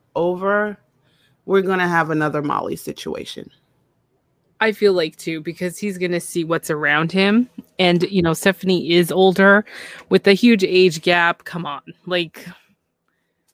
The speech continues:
Speaker 2: mm. I, I don't, I call this green card alert too.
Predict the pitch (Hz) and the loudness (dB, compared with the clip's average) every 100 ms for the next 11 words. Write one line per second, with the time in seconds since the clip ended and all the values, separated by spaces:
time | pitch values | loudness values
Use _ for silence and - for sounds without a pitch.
0 | _ _ _ _ _ _ _ _ _ 220 | _ _ _ _ _ _ _ _ _ -6
1 | 196 170 - - _ _ _ 226 _ _ | -4 -4 -8 -20 _ _ _ -20 _ _
2 | _ _ - _ _ _ 208 220 220 214 | _ _ -20 _ _ _ 2 4 2 0
3 | 175 202 220 226 202 _ _ _ _ _ | 0 0 0 -2 -10 _ _ _ _ _
4 | _ _ _ 226 233 247 269 247 - 196 | _ _ _ -4 0 0 0 -2 0 0
5 | 185 202 190 180 175 - - 160 175 | 0 -2 -2 -2 -4 -6 -8 -8 -8